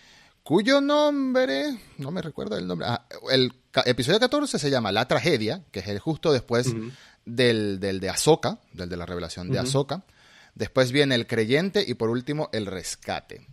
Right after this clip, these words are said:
Speaker 1: ¿no? Entonces comencen-, comencemos por La Tragedia. La Tragedia es un episodio dirigido por Robert Rodríguez, que su sello queda clarísimo, clarísimo desde, todo el episodio está pintadísimo por Robert Rodríguez y ya esto lo mencionamos en el episodio anterior,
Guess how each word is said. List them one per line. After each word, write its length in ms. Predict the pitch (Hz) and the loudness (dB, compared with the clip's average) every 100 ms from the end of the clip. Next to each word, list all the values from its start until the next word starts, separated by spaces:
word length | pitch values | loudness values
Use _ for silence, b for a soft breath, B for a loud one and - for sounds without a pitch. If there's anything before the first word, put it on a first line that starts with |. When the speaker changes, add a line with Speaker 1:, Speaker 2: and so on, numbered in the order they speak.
| - | -14
Speaker 1:
¿no? 160 | 107 196 _ B B | -14 -14 _ B B
Entonces 260 | B 107 110 | B -8 -4
comencen-, 400 | 117 117 139 156 - | -2 0 -2 -4 -4
comencemos 340 | 143 143 214 | -2 2 4
por 120 | 202 | 6
La 80 | 131 | 4
Tragedia. 400 | 110 104 82 78 | 2 -4 -4 -6
La 160 | - 120 | -2 -2
Tragedia 360 | 127 120 170 196 | 0 0 2 2
es 40 | |
un 80 | 190 | 0
episodio 300 | 131 143 151 | -2 -2 0
dirigido 280 | 123 135 156 | 0 0 0
por 140 | 117 | 0
Robert 360 | 117 131 123 - | 2 4 2 -2
Rodríguez, 760 | 104 101 117 110 85 110 - b b b b _ | -4 -2 0 0 -2 -8 -12 b b b b _
que 140 | - 104 | -4 -4
su 160 | 107 | -2
sello 640 | - - 147 123 104 104 - _ - | -2 4 4 4 -2 -4 -10 _ -16
queda 460 | - 104 113 113 - | -6 -2 0 -2 -4
clarísimo, 720 | 101 104 120 - - - - - | -4 -2 -2 -4 -8 -14 -16 -10
clarísimo 580 | - 240 196 190 175 | -6 -4 -6 -8 -6
desde, 480 | 139 120 123 120 85 | -4 -2 -2 -2 -6
todo 300 | 117 - 208 | -2 6 8
el 60 | 226 | 8
episodio 380 | 151 - 139 147 | 6 2 4 2
está 560 | - 131 131 131 107 - | 2 2 4 2 0 -2
pintadísimo 600 | 139 139 143 143 156 139 | 0 2 2 2 -2 -4
por 140 | 120 | -2
Robert 220 | 117 127 | 0 2
Rodríguez 400 | 123 117 127 151 B B B B B | 2 0 0 -2 B B B B B
y 540 | - 123 113 104 95 92 | -2 0 0 -2 -2 0
ya 100 | 123 | 2
esto 100 | 165 | 4
lo 80 | 156 | 2
mencionamos 340 | 127 113 131 | 2 0 0
en 60 | 131 | 0
el 80 | 110 | -2
episodio 240 | 90 113 | -2 -4
anterior, 360 | 110 101 110 | 0 0 0